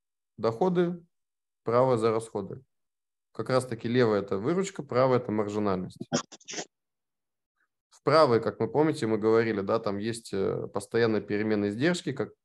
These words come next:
как, как они называются, как раз капекс и опекс, да. Э, в левой ветке у нас, э, успешные клиенты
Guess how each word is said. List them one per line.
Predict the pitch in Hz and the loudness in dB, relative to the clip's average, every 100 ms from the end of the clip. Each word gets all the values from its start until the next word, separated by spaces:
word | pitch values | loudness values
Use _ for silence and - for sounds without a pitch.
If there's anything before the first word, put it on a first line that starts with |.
| - - _ _ _ _ _ | -20 -20 _ _ _ _ _
как, | 110 107 - | -6 -6 -4
как | 110 - | -6 -2
они | 107 107 | -2 -2
называются, | 104 113 113 113 | 0 2 2 0
как | 101 | -8
раз | - | -10
капекс | - 113 107 101 - | 0 0 0 -8 -4
и | |
опекс, | 107 95 101 - | -4 -2 -6 -12
да. | - 117 147 - _ _ _ _ _ _ _ 82 | -4 -2 -2 -8 _ _ _ _ _ _ _ -8
Э, | 101 101 | -2 -2
в | 104 | 0
левой | 147 175 165 | 2 4 4
ветке | 139 147 143 117 110 | 4 2 2 -2 -2
у | - 110 | -2 -2
нас, | 117 110 - 101 | 0 -2 -4 -4
э, | 98 | -4
успешные | - 120 - 147 - 110 | -4 -8 0 0 0 -4
клиенты | 107 117 139 196 196 185 180 | -4 -4 2 2 2 -2 -2